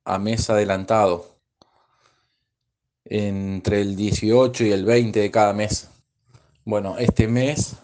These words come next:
eh, el gobierno, es un programa nacional, el gobierno no, no depositó ese dinero, por lo tanto los trabajadores están reclamando ese, ese adelanto de,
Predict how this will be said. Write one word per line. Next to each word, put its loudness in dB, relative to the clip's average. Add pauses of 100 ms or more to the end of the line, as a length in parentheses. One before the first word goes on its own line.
(360)
eh, 2
el -2
gobierno, 2
es 6
un -4 (140)
programa 2
nacional, 0 (800)
el -2
gobierno -2
no, -2
no -2
depositó -6
ese -6
dinero, -2 (880)
por -4
lo -2
tanto -2
los -6
trabajadores -2
están -4
reclamando -4
ese, -6
ese -10
adelanto -4
de, -8